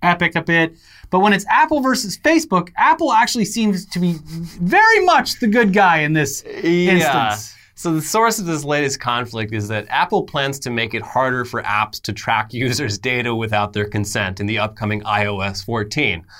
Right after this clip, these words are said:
Speaker 2: which, you know, sounds great, but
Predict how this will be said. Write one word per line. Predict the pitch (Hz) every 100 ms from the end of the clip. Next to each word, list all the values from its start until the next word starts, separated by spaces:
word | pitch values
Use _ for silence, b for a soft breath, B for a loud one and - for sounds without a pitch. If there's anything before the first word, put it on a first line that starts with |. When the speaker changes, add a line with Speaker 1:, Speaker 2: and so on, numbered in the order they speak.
| B
Speaker 2:
which, | 135 123 - b b
you | b 143
know, | 123 110 - _ _ _
sounds | - - 180 180
great, | 247 311 113 - -
but | 185 196 196